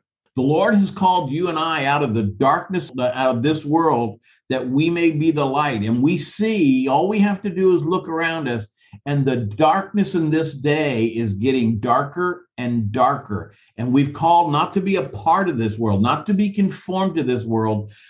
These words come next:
uh, but to be a light to it and to be transformed by his word and his love.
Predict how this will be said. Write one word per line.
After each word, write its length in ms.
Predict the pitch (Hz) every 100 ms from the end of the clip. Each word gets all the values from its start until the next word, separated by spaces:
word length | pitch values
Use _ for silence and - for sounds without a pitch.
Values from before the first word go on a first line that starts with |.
| 104
uh, 100 | 123
but 220 | 151 -
to 100 | 143
be 140 | 143
a 80 | 139
light 500 | 123 120 131 131 131
to 240 | - 107 82
it 100 | - _ _ _ -
and 140 | 117
to 80 | 131
be 160 | 131 104
transformed 880 | - 147 139 139 - 139 131 113 101
by 200 | 110 107
his 280 | 123 110
word 420 | 107 120 123 104 92
and 120 | 101
his 240 | 117 101
love. 460 | 107 110 98 76